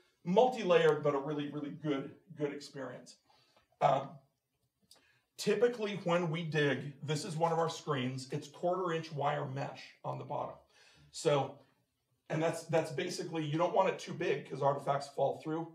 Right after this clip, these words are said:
and you can't get any smaller than a quarter inch 'cause then the dirt won't go through. That's, that's, so, but what that does mean is that anything that's smaller than a quarter inch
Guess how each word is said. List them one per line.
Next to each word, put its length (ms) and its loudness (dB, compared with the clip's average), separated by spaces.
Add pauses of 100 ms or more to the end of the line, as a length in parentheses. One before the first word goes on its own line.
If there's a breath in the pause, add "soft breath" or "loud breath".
(120)
and 100 -4
you 80 -8
can't 300 -2
get 140 -4
any 160 -2
smaller 420 -2
than 140 -4
a 20 -10
quarter 360 -4
inch 200 -8 (300 soft breath)
'cause 180 -4
then 160 -2
the 80 -4
dirt 260 -6
won't 160 -14
go 100 -14 (120)
through. 160 -16 (800 soft breath)
That's, 340 4
that's, 300 2 (640)
so, 220 6
but 240 2
what 160 4
that 160 0
does 220 2
mean 180 -4
is 120 -4
that 160 -4 (240)
anything 420 -2
that's 180 -6
smaller 720 -2
than 180 -8
a 40 -10
quarter 440 -4
inch 320 -12